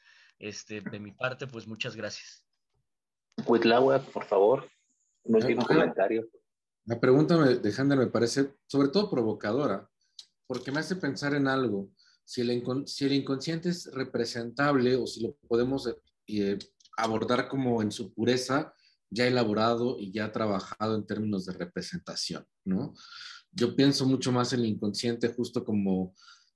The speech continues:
Speaker 3: en parte, un poco la emergencia, mm, de lo reprimido en un ámbito asequible, todavía no por entero asimilado o elaborado, pero no me gusta solamente esta idea como muy, muy tradicional,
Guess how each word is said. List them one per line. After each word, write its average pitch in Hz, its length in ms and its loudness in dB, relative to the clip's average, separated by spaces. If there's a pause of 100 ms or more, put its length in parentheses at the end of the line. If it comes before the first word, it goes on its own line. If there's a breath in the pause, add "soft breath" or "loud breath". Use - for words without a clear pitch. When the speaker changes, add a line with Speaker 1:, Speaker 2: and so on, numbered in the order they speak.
(140)
Speaker 3:
en 110 180 -6
parte, 139 680 2
un 120 220 -8
poco 131 200 -2
la 120 100 2
emergencia, 110 960 -2 (280)
mm, 95 580 -4
de 98 100 -2
lo 98 140 0
reprimido 107 800 -2
en 101 140 -10
un 107 200 -2
ámbito 110 380 -2
asequible, 113 720 2 (220 soft breath)
todavía 117 340 0
no 117 200 -4
por 101 160 -4
entero 101 680 -2 (320)
asimilado 101 640 2
o 107 60 2
elaborado, 104 680 0 (400 soft breath)
pero 139 160 0
no 175 100 2
me 208 100 2
gusta 185 400 -2
solamente 170 560 -6
esta 165 200 -8
idea 123 540 0
como 104 260 -6
muy, 123 340 0
muy 127 140 -6
tradicional, 117 640 0